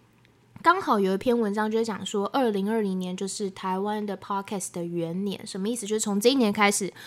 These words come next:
会开始 podcast 会在台湾爆红。其实 podcast 这种形态的广播在国外已经红很多年了，但是在台湾一直没有做起来。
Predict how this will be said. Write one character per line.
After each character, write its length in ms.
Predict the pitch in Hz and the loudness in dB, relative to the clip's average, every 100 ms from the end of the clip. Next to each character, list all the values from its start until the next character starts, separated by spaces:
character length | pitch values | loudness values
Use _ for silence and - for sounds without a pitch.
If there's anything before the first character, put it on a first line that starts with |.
| - - - | -18 -20 -2
会 140 | 294 | -2
开 260 | 247 240 247 | 2 2 2
始 360 | - 202 170 - | -2 -6 -10 -8
podcast 560 | - 226 240 262 202 196 | 2 2 2 -4 -4 -6
会 100 | 202 | -6
在 120 | 208 | -6
台 200 | 196 175 | -6 -6
湾 180 | 185 202 - | -6 -8 -2
爆 160 | 254 | -2
红。 260 | 190 - - 233 - - | -2 -8 -8 -10 -16 -2
其 100 | - | 2
实 80 | 381 | 2
podcast 480 | - 370 359 381 247 | 8 8 8 2 2
这 60 | 262 | -2
种 180 | 247 | -2
形 280 | 196 - 190 | -2 -4 -6
态 180 | 202 254 | -2 -2
的 120 | 208 | -2
广 260 | 196 185 180 | -2 -2 -2
播 160 | 214 | -4
在 140 | 220 226 | -2 -2
国 220 | 220 185 | -2 0
外 120 | 220 | 0
已 40 | 190 | -2
经 120 | 208 | -4
红 240 | 208 185 | -2 -2
很 160 | 202 190 | 0 -2
多 220 | - 180 | -2 -4
年 220 | 185 107 - | -2 -6 -10
了， 120 | 92 | -10
但 160 | - 269 | -4 -2
是 140 | 277 | -2
在 140 | 269 247 | -2 -4
台 260 | - 190 | -4 -4
湾 180 | 190 208 | -2 -4
一 60 | 208 | -4
直 80 | 185 | -6
没 100 | 185 | -8
有 80 | - | -8
做 200 | - 170 | -6 -4
起 220 | - - | -6 -10
来。 240 | - 202 | -12 -12